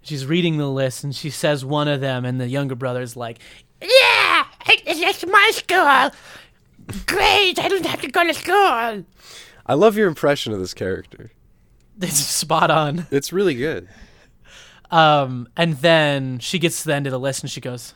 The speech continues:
Speaker 1: "And that's all." And then the girl's like, "Ah,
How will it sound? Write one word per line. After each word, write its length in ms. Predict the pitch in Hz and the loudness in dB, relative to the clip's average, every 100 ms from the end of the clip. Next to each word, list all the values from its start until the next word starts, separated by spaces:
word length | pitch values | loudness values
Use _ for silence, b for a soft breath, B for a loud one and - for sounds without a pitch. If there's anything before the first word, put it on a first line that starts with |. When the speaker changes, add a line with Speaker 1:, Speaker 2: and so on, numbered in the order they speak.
| - | -12
Speaker 1:
"And 220 | 156 151 | -8 -4
that's 260 | 196 - | -4 -2
all." 380 | 190 170 117 110 139 | 0 2 0 -6 -4
And 160 | 165 | 0
then 300 | 170 160 151 | 0 0 -4
the 80 | 151 | -6
girl's 240 | 160 147 | -4 -4
like, 140 | 139 123 _ - | -4 -8 _ -12
"Ah, 1120 | 202 202 202 180 147 135 135 151 180 214 240 | -4 2 4 4 0 -6 -6 -6 -6 -8 -10